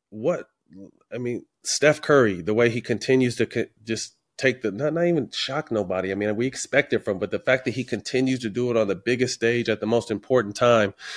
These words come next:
is he a top five guy, Jack? Or does he, if he's not, does he have a chance to be top five when he's done? And will he be regarded as the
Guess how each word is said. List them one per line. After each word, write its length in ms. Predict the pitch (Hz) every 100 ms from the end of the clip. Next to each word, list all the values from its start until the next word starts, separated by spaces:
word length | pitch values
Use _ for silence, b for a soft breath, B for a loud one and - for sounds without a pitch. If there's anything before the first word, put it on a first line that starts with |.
| B B _
is 240 | 127 151 151
he 120 | 165
a 60 |
top 320 | 151 156 143 -
five 360 | 156 151 156
guy, 260 | 151 151 160
Jack? 320 | 139 160 156 -
Or 140 | 123
does 160 | 123 123
he, 60 |
if 180 | 120 123
he's 160 | 120 113
not, 300 | 135 139 113
does 120 | 120
he 60 |
have 160 | 127 117
a 20 |
chance 300 | 110 127 127
to 80 | 123
be 100 | 127
top 300 | 123 131 110
five 460 | - 123 123 127 - B B -
when 180 | 123
he's 160 | 120 98
done? 400 | 131 131 147 151 b b _
And 600 | 127 120 117 117 110 110 _ _
will 220 | 123 123
he 160 | 131 120
be 540 | 127 131 127 123 - _ _ _ _ _ _ _ -
regarded 500 | 123 110 127 131 123
as 320 | 120 120 107
the 460 | 107 131 143 147